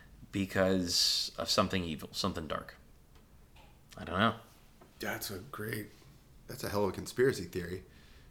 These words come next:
Speaker 2: And I could see her, I mean, well, she killed Epstein,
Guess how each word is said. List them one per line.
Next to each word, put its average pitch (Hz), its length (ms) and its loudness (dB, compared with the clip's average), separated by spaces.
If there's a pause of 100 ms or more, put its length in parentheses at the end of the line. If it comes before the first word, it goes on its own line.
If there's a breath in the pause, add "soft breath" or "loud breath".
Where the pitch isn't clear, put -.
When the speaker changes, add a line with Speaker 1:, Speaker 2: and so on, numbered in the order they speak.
Speaker 2:
And - 80 -2
I 98 60 0
could 92 160 -4
see 135 240 2
her, 107 160 0
I - 20 4
mean, 104 300 4 (420)
well, 135 220 -4 (260)
she - 140 -10
killed 165 240 10
Epstein, 90 400 6